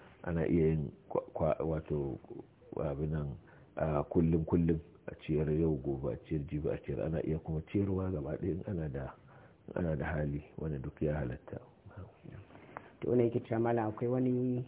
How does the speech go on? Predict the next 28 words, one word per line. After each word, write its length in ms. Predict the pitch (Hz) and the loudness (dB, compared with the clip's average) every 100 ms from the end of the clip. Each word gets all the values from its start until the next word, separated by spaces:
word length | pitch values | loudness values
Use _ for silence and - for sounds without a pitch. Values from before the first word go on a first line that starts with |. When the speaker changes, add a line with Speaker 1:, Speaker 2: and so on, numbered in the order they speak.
| - | -6
Speaker 2:
lokaci 380 | 123 131 117 - | -2 -2 -2 -2
da 80 | 113 | 2
ya 60 | 113 | 2
fi 100 | 113 - | 0 -2
soyuwa 300 | 113 110 117 | 2 2 2
domin 280 | 110 107 107 | 2 0 -2
aiwatar 480 | 98 117 113 117 110 | -2 -2 -2 -4 0
da 360 | 113 107 101 - | 2 2 0 -4
istikhara, 640 | 117 - 107 117 120 113 101 - | -6 -6 -6 0 2 2 -2 -6
ko 140 | 120 | -2
dai 340 | 120 123 120 120 | 2 2 2 -2
duk 140 | 120 | -2
lokacin 320 | 123 123 - 110 | -4 -4 -2 -2
da 60 | |
mutum 300 | 101 101 117 | -2 -2 -2
ya 60 | 107 | -2
tashi 280 | 110 104 101 | -2 -6 -6
zai 100 | 104 | -4
iya 180 | 92 104 | -4 -4
yi? 100 | 95 98 - - - | -4 -8 -18 -20 -2
Speaker 1:
Istikhara 680 | - 104 - 98 101 107 101 | 2 2 2 4 8 10 10
ana 180 | 110 104 | 8 6
yin 120 | 101 95 | 4 6
ta 100 | 101 | 6
ne 120 | 95 | 6
bayan 240 | 90 90 - | 6 6 6
sallar 240 | 95 92 | 8 8
nafila. 460 | 78 80 78 80 | 6 2 4 2